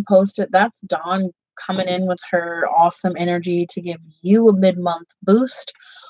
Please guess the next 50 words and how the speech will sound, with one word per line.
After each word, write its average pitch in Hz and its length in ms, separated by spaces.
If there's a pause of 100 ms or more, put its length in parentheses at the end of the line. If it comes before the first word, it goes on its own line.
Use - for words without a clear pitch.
(160)
or 233 160
just 226 280
to 381 100
give 349 160
you 330 120
some 254 200
stuff 208 300
to 190 100
think 208 260
about. 165 340 (160)
You 190 240
know, 180 120
it's, - 180
it's 202 180
the 214 100
halfway 208 340
point 202 220
between 185 380
the 156 120
month. 165 300 (600)
And 190 100
that's 220 140
a 226 60
good 202 200
time 196 320
to 185 80
decide, 175 420
do 170 80
I - 20
wanna 170 180
keep 220 400
doing 220 320
the 240 80
month 254 300
the 185 100
way 175 200
I 160 140
was 160 140
doing 233 360
it, 302 220
or 170 120
should 160 180
I 147 80
make 151 180
some - 160
changes, 226 580
or 156 140
is 147 160
there 151 140 (420)
some 147 220